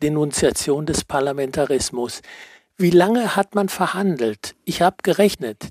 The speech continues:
die Paulskirche brauchte, um aus dem Nichts heraus eine Reichsverfassung, ein Wahlgesetz zu verabschieden, zehneinhalb Monate.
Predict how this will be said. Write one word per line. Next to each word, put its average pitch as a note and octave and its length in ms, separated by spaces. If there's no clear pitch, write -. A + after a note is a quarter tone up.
die - 60
Paulskirche G3 960
brauchte, F3+ 680
um A3+ 220
aus F3 260
dem D3+ 200
Nichts - 420
heraus D3+ 640
eine E3+ 320
Reichsverfassung, E3 1040
ein B2 200
Wahlgesetz C#3+ 800
zu - 120
verabschieden, C3+ 680
zehneinhalb C#3+ 680
Monate. B2+ 600